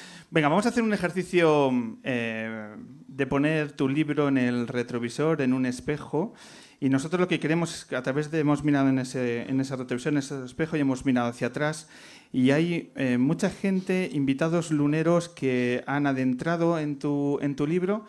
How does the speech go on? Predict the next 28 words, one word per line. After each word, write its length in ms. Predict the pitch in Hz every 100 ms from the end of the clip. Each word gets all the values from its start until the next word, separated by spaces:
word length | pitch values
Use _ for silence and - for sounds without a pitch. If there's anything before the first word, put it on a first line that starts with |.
| - - - - -
y 340 | 131 151 160
te 100 | 160
van 100 | 135
a 40 | 147
hacer 160 | 151
un 120 | 139 135
feedback 580 | 147 135 156 170 170 - - _
de 160 | 131 135
muy 160 | 185
diferente 440 | 151 131 135 156 147
formato 600 | 160 143 160 160 180 -
a 80 | 131
lo 120 | 123
largo 460 | 123 127 135 147 143 135
de 200 | 123 117
los 140 | 117
próximos 420 | - 135 127 123
minutos. 580 | 117 98 95 - - - - - - - -
¿Te 60 |
apetece 300 | 147 175 165
que 40 | 165
miremos 260 | 165 165
por 100 | 165
los 100 | 160
retrovisores 800 | 151 147 143 135 151 147 139 - -
de 100 | 143
estos, 360 | 139 135 131 139
eh, 340 | 131 127 123